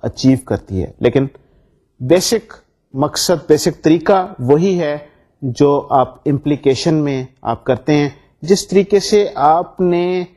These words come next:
ڈسکریٹ میتھمیٹکس میں تھیورم پروونگ آپ نے پڑھی ہوگی، بالکل اسی طریقے سے یہاں پر بھی تھیورم پروونگ کی جاتی ہے۔ اس کے تھیورم پروونگ کرنے کا جو میکانزم جو ہے وہ اس میں بلٹ ان ہے۔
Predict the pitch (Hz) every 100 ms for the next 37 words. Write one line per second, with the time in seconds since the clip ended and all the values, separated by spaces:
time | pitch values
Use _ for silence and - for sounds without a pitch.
0 | _ - 127 147 - - 180 202 202 156
1 | 143 147 160 - 170 151 151 147 139 151
2 | 143 147 127 131 120 - 160 190 170 117
3 | 98 139 _ _ _ - 139 196 202 202
4 | 196 - 165 - 175 147 135 139 127 143
5 | 131 120 127 120 147 165 - _ - 131
6 | 123 135 131 120 135 160 - 170 170 160
7 | - _ _ - 185 - 202 185 170 -
8 | - 127 - 156 160 165 160 170 160 151
9 | 147 175 170 156 135 123 131 202 202 208
10 | 190 185 165 160 - _ _ 139 143 170
11 | 131 131 156 156 117 110 101 98 90